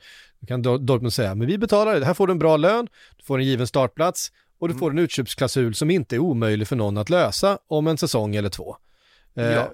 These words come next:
Speaker 1: vi har sett, eh, Red Bull-koncernen jobba mycket med det. Eh, vi såg nu Do-, Dominic Szoboszlai,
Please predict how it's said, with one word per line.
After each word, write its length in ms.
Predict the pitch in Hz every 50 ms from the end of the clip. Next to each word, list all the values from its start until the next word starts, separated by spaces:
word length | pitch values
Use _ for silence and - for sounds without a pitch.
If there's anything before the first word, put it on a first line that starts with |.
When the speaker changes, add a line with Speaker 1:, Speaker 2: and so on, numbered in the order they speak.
| - -
Speaker 1:
vi 160 | 151 127 151
har 60 | 147
sett, 380 | 135 - - 151 135 - _ -
eh, 240 | - 147 139 135 135
Red 260 | 135 135 156 147 127
Bull-koncernen 680 | 120 135 120 - 147 123 - 170 165 165 160 160 156
jobba 260 | 151 156 147 120 127
mycket 500 | 123 127 139 143 - _ _ _ - 110
med 100 | 101 104 104
det. 120 | 120 156 202 208 - _ _ - - - _ _ _ _ - 123
Eh, 480 | 117 113 113 113 113 113 113 113 113 113 113 113 110
vi 100 | 113 110
såg 300 | - - 123 113 113 107
nu 140 | 110 117 113
Do-, 380 | 107 117 117 123 131 135 123
Dominic 300 | 120 120 117 117 110 98
Szoboszlai, 460 | - 120 101 101 - - 151 175 202